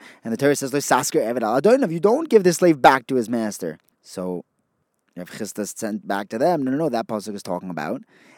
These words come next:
an Eved who runs into Eretz Yisrael from Chutz La'aretz. We're still in Eretz Yisrael.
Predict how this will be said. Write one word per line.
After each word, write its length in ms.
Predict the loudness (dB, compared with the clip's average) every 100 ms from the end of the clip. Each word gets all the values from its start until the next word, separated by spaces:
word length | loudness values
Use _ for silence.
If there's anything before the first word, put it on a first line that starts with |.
| -12
an 120 | -6
Eved 240 | -4 -2
who 100 | -2
runs 680 | 2 4 4 2 -2 -6 -12 _ _ _ _ _ _ -6
into 440 | -4 -4 -2 0
Eretz 280 | 4 4 2
Yisrael 340 | 2 6 6
from 260 | 6 4 6
Chutz 260 | 6 6 8
La'aretz. 380 | 6 6 2
We're 120 | -4 -6
still 240 | -2 0
in 80 | 2
Eretz 220 | 2 0
Yisrael. 440 | 4 6 6 4